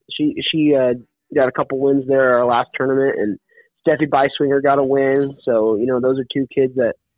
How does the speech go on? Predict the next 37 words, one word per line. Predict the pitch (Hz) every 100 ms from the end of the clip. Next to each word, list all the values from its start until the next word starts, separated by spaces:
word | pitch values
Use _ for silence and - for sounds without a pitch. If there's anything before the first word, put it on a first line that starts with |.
| _ -
haven't | 175
really | 185 170
wres-, | 156 131 143
wrestled | 151 151 - 151
much | 127 -
the | 127 -
first | 131 -
part | 135
of |
the | 120 -
season, | 127 123
and | 120 120
they're | 117
starting, | - 131 - 131
they're, |
now | 131 127
they're | 127
back | - 127 127 -
and | 113
healthy, | 123 - 135
and | 120
hopefully | 123 127 120 - _ _ _ 139
they | 127
can | 127
continue | 127 120 - 131 131
on | 127 120 120 - 139
getting | 131 123
some | 123 120
more | 123 117
wins. | 123 127 131
You |
know, | 123 113
Laura, | 120 135 147 139 135 - _ _ _ _ _ _ 160
uh, | 131
McCarville | 117 - 160 156 147 156
and | 143
Emily | 147 143